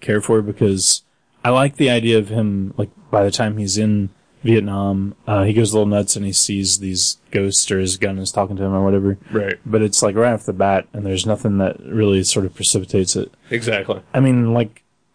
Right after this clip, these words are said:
Speaker 1: I would go crazy if I got
Speaker 2: Oh, sure.
Speaker 1: drafted, but
Speaker 2: Yeah.
Speaker 1: I don't know if I would start hearing my gun talk right away.
Speaker 2: Exactly.
Speaker 1: You know?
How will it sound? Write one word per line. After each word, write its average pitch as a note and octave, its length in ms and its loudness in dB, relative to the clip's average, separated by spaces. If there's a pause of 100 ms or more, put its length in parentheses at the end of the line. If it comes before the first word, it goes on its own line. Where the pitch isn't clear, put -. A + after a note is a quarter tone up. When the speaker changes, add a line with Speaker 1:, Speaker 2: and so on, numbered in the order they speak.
(120)
Speaker 1:
I C#3+ 140 2
would G3+ 160 0
go G#2+ 180 2
crazy G#2 480 -2 (120)
if - 180 -4
I G2+ 160 0
got G2 140 2
Speaker 2:
Oh, E4+ 120 6
sure. E4 80 0 (140)
Speaker 1:
drafted, - 220 0 (420)
but G#2+ 360 2
Speaker 2:
Yeah. D4+ 300 4
Speaker 1:
I - 80 2
don't B2 140 2
know A2+ 60 2
if A2 80 0
I A2 80 4
would G2+ 140 0
start G#2 300 -2 (300)
hearing A2 320 0
my F2+ 140 -4
gun A2 260 0
talk F#2+ 220 0 (280)
right B2+ 400 0
away. F#2+ 400 -8 (240)
Speaker 2:
Exactly. A2 840 -6
Speaker 1:
You A#2+ 60 4
know? G2 280 -2